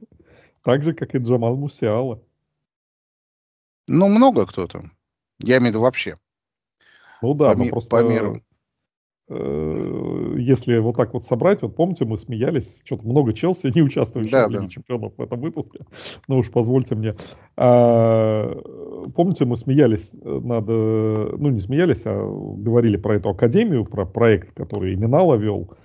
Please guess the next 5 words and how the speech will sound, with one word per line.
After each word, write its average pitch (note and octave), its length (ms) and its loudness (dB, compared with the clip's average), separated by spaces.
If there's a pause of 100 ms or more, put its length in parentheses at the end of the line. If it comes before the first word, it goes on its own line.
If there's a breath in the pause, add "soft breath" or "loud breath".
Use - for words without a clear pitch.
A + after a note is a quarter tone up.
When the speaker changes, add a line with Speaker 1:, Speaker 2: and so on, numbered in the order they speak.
(220 soft breath)
Speaker 1:
что F#2+ 680 -4
набирали A2 440 4
Speaker 2:
Да. G2+ 80 -6
Speaker 1:
талантливых G#2+ 640 0
янстеров, A2+ 580 -4